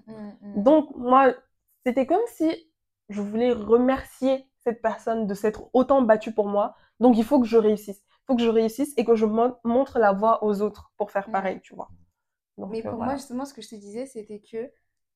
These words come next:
Speaker 1: pour moi, ça, c'est, c'est se, c'est se charger avec des trucs dont tu n'as pas besoin. Parce que le problème, c'est que quoi ? C'est que quand tu prends ça, tu décharges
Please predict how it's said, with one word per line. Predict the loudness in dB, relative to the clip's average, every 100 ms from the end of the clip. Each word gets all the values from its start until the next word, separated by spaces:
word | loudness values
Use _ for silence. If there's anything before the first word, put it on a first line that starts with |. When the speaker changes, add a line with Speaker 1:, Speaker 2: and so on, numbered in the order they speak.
| _ -20
Speaker 1:
pour | -10
moi, | -8
ça, | -8 -8
c'est, | -10 -10 -10 -12 _ _ _ _
c'est | -14 -14
se, | -12 -12 -14 _ _ _ _ _
c'est | -14 -10 -10
se | -8 -8
charger | -8 -2 0 0 -4 -6 -6 -8 -12 _ -6
avec | -6 -4 -8 -8
des | -10 -10
trucs | -10 -8 -6 -8
dont | -10 -10
tu | -12 -6
n'as | -4
pas | -4 -2 -2
besoin. | -4 -10 -10 -14 -18 _ _ _
Parce | -10 -8
que | -8
le | -8
problème, | -6 -6 -8
c'est | -14
que | -14
quoi ? | -10 -10 -10
C'est | -12
que | -14 -10
quand | -10 -10
tu | -12
prends | -12 -12
ça, | -8 -8
tu | -8 -14
décharges | -8 -6 -4 -4 -6